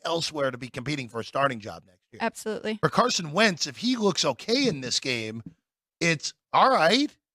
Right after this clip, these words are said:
Speaker 1: Maybe he can still play a little bit, and if he's not gonna be a malcontent behind the starter, maybe we do want him in as a backup quarterback." So there is some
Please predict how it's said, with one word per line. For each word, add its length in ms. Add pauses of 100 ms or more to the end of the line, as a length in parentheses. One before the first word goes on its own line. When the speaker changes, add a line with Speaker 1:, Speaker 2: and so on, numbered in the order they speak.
(1040)
Speaker 1:
Maybe 340
he 200
can 400
still 300
play 260
a 80
little 180
bit, 200
and 100
if 80
he's 160
not 200
gonna 120
be 120
a 40
malcontent 720
behind 340
the 60
starter, 520 (440)
maybe 160
we 120
do 240
want 200
him 100
in 80
as 140
a 60
backup 400
quarterback." 440 (100)
So 360 (280)
there 160
is 200
some 280